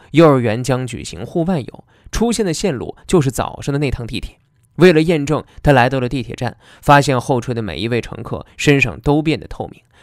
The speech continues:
很明显是这趟车存在问题。这个时间段也是小美的上班时间，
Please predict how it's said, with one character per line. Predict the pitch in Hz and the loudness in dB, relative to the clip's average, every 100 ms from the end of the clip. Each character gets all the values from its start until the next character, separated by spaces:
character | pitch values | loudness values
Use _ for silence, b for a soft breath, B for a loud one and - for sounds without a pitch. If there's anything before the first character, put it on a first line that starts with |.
| b | b
很 | 156 147 | 2 4
明 | 175 | 2
显 | 208 85 - - | -4 -8 -10 -8
是 | - | -4
这 | 160 170 | 0 0
趟 | 143 | -2
车 | 131 120 - | -6 -6 -6
存 | - 87 | -8 -10
在 | 107 117 | -4 -4
问 | 120 87 | -4 -8
题。 | - _ _ _ _ _ _ _ _ _ _ _ _ | -14 _ _ _ _ _ _ _ _ _ _ _ _
这 | - 240 | 0 2
个 | 165 | 2
时 | - | 0
间 | 165 185 | -2 0
段 | 180 104 b | 0 0 b
也 | - 143 | 2 4
是 | 160 | 4
小 | - 147 | 2 0
美 | 185 - | 0 -6
的 | - | -6
上 | - 107 | -2 -2
班 | 90 | -4
时 | - | -6
间， | - - | -8 -12